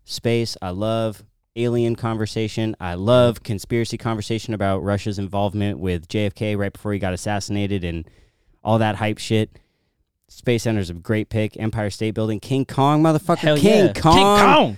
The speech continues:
Speaker 1: Hell yeah.
Speaker 2: <laughs>
Speaker 1: There's no debate there. I agree with you with Statue of Liberty, Empire State Building, like, it, the, either one can be right there. And same White House and,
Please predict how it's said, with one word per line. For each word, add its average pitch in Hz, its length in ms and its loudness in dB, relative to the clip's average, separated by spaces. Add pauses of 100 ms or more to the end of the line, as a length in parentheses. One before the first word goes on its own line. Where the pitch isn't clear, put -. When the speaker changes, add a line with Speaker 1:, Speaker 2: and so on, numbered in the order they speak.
(140)
Speaker 1:
Hell 165 280 6
yeah. 117 460 4 (100)
Speaker 2:
<laughs> 110 140 -6 (260)
Speaker 1:
There's 117 320 2
no 135 240 6
debate 117 300 0
there. 98 180 0 (180)
I 110 140 0
agree 110 380 0
with 104 180 -2
you 101 160 -2
with 92 260 -4
Statue 104 460 -4
of 92 100 -6
Liberty, 92 580 -4 (340)
Empire 101 320 -6
State 98 240 -6
Building, 92 260 -6
like, 90 300 -10 (920)
it, 123 300 -4
the, 143 180 0
either 135 220 4
one 107 240 -2
can 101 180 -4
be 90 360 -6
right 90 300 -8
there. 87 200 -6
And 101 180 -4
same 117 420 -2
White 95 300 -6
House 87 300 -10
and, 82 220 -14